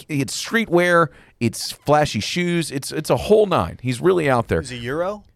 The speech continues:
Speaker 1: No, like, we weren't sure, but he, we talked to him. He's, he's got some tats. He,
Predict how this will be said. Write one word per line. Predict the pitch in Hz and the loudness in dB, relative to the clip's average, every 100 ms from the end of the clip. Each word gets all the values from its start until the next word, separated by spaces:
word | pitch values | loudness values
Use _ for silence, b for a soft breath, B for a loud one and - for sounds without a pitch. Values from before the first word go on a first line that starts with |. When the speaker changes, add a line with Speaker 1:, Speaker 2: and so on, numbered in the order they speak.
| _ _ _ _ _ | _ _ _ _ _
Speaker 1:
No, | 127 143 180 220 214 | _ -6 0 2 2
like, | 127 143 | 0 -2
we | 139 | 0
weren't | 190 202 - | 0 -2 -2
sure, | - 180 208 | 0 2 2
but | 165 - | 0 -2
he, | 135 143 | -10 -10
we | - 131 | -8 0
talked | 147 147 | 0 2
to | 170 | 0
him. | 165 160 | 0 -2
He's, | 107 92 - | -4 -6 -8
he's | 107 | -8
got | 92 92 | -2 -2
some | - 78 | -4 -6
tats. | 135 139 139 - | 0 2 0 -2
He, | 147 | -10